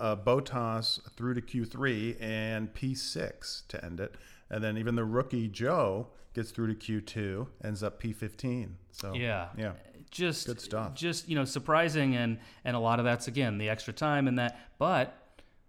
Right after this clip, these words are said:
Speaker 2: obviously some of that, too, is the Ferrari motor. You know, Ferrari
Speaker 1: Yeah.
Speaker 2: is, has, has supposedly closed the gap to Mercedes, and, uh, it, it is actually Red Bull Performance, I think, engines,
Speaker 1: Mm.
Speaker 2: um,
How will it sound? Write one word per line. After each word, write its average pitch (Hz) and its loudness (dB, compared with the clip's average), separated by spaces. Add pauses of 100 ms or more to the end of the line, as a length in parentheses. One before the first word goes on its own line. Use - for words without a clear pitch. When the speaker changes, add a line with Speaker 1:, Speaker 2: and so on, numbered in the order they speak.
(260)
Speaker 2:
obviously 131 -2
some 143 0
of 135 2
that, 147 0
too, 170 -4
is 123 -2
the 135 -4
Ferrari 127 2
motor. 147 0
You 110 -4
know, 113 0
Ferrari 143 4
Speaker 1:
Yeah. 127 6
Speaker 2:
is, 120 -2
has, 127 -2
has 123 -6 (280)
supposedly 127 0
closed 123 0
the 117 -2
gap 123 0
to 123 -4
Mercedes, 120 -2
and, 110 0
uh, 104 0 (340)
it, 117 -10
it 135 -4
is 135 0
actually 120 -2
Red 127 0
Bull 131 2
Performance, 127 0
I 104 0
think, 101 -4
engines, 107 -4 (260)
Speaker 1:
Mm. 107 -4
Speaker 2:
um, 107 -2